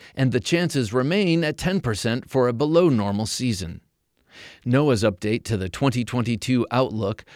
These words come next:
which covers the entire six-month hurricane season that ends on November thirtieth, calls for fourteen to twenty named storms with winds of thirty-nine miles per hour or greater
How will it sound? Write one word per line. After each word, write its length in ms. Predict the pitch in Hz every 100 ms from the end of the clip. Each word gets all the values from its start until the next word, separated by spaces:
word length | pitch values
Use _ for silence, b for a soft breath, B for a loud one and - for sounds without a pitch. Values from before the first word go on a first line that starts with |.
| B
which 320 | - 104 - -
covers 380 | 143 131 104
the 120 | 90 113
entire 440 | 110 135 185 127
six-month 540 | - 127 - 117 104
hurricane 460 | 95 117 101 110 101
season 420 | 95 117 107 135
that 160 | 101 95
ends 280 | 117 107 104
on 140 | 104
November 400 | 101 98 107 101
thirtieth, 500 | 98 147 120 92 104 _ B B B B
calls 340 | - 170 190 -
for 200 | - 120
fourteen 680 | - 185 214 - 185 175 165
to 140 | 143
twenty 560 | - - 220 233 113 110
named 340 | 107 110 110
storms 640 | 104 - 160 113 85 -
with 160 | 107 101
winds 380 | 104 113 113 98
of 100 | 92
thirty-nine 640 | - 135 113 110 117 120
miles 320 | 113 120 117 104
per 200 | 120 110
hour 320 | 135 123 117
or 140 | 131
greater 520 | 117 123 143 104 -